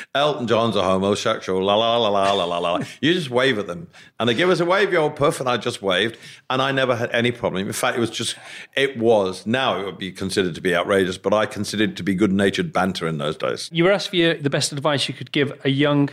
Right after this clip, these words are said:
Speaker 2: musician today. So would you just give, share that with us again, please?
Speaker 1: You've gotta play live if you wanna have a career.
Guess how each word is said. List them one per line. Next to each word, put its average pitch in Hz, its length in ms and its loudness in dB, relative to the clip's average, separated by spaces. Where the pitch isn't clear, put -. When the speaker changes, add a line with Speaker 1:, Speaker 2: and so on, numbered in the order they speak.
Speaker 2:
musician 135 680 2
today. 107 440 -2
So 127 260 2
would 135 180 2
you 139 60 0
just - 340 0
give, - 340 0
share 143 180 2
that 127 140 0
with 127 100 2
us 120 140 4
again, 107 320 -2
please? - 360 -10
Speaker 1:
You've 120 200 0
gotta 139 180 2
play 147 220 0
live 117 340 0
if 95 140 -8
you 92 80 -6
wanna 92 160 0
have 90 160 -4
a 87 60 -6
career. 87 440 -2